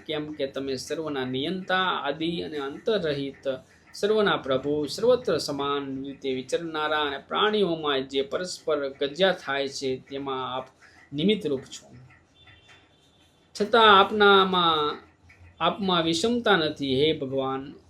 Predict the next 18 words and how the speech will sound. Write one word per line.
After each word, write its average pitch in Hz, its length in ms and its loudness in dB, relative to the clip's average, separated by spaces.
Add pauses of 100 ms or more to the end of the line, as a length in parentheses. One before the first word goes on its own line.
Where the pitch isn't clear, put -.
(120)
મનુષ્યોનું 185 640 0
અનુકરણ 170 500 0
કરવા 147 280 0
ઈચ્છતા 143 720 -4
તમારી 143 420 -6 (1120)
કર્તવ્ય 220 460 6
ઈચ્છા 165 480 2 (200)
કોઈ 202 260 8
જાણતું 165 580 0
નથી. 120 560 -6 (220)
તમને 151 280 -6
કોઈ 147 280 2
પ્રિય 185 380 4
નથી 185 420 -2
કે 175 160 -8
કોઈ 175 260 0
શત્રુ 202 460 -2
નથી 135 440 -6